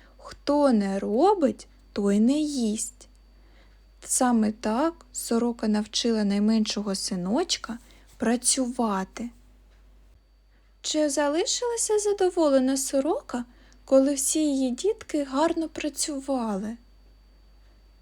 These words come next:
Так, звісно, бо вона не могла нахвалитися, що в неї всі дітки працьовиті.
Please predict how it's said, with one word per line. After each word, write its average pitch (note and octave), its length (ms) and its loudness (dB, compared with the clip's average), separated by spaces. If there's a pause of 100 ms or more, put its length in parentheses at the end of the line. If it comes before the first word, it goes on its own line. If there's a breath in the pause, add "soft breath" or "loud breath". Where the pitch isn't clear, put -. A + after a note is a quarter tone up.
(320)
Так, A#3+ 560 -2
звісно, G#3+ 920 0
бо F#3+ 120 0
вона G#3+ 260 2
не A3 120 2
могла A3+ 300 2
нахвалитися, G#3+ 1040 0
що - 260 -2
в F#3 80 -2
неї C4 420 -2
всі - 260 0
дітки A3+ 540 -2 (340 soft breath)
працьовиті. A3 1300 0